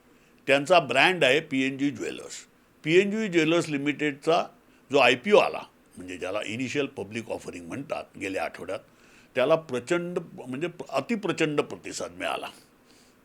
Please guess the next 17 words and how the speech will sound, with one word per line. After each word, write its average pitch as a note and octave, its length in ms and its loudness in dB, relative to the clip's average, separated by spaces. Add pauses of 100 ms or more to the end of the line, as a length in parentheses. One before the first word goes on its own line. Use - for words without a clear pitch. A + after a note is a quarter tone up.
(960)
या C#3+ 160 10
आयपीओच्या F3+ 680 8
निमित्ताने C#3 680 -2 (340)
एक A3 340 6
टक्का F#3 300 2
लोकांकडे C3+ 640 -2 (760)
अर्ध्याहून D#3+ 580 4 (240)
अधिक D#3 260 0
जास्त D3+ 380 4
संपत्ती D#3+ 520 -2
कशी E3+ 260 0
गोळा E3 260 8
होते B2 580 0 (200)
ते G3+ 140 6
समजून B2+ 400 -2
घेता E2+ 260 -8
येईल. - 240 -4